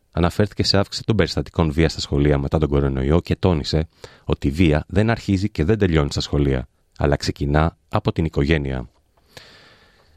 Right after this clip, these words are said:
Μια νομική υπηρεσία αυτοχθόνων στη Βόρεια Επικράτεια, γυρίζουμε πάλι στην Αυστραλία, ζητά τη σύσταση ανεξάρτητου συμβουλευτικού οργάνου για τη διερεύνηση καταγγελιών για ρατσισμό από την αστυνομία.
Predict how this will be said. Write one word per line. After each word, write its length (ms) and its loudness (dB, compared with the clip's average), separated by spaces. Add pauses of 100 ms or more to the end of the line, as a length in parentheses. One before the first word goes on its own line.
Μια 240 6
νομική 400 2
υπηρεσία 420 2
αυτοχθόνων 580 0
στη 140 0
Βόρεια 240 4
Επικράτεια, 480 0
γυρίζουμε 340 0
πάλι 180 0
στην 120 -6
Αυστραλία, 560 0
ζητά 360 0
τη 100 -6
σύσταση 480 -2
ανεξάρτητου 640 0
συμβουλευτικού 640 0
οργάνου 480 2 (300)
για 120 0
τη 120 0
διερεύνηση 520 2
καταγγελιών 600 2
για 160 2
ρατσισμό 400 0
από 80 0
την 120 -2
αστυνομία. 580 0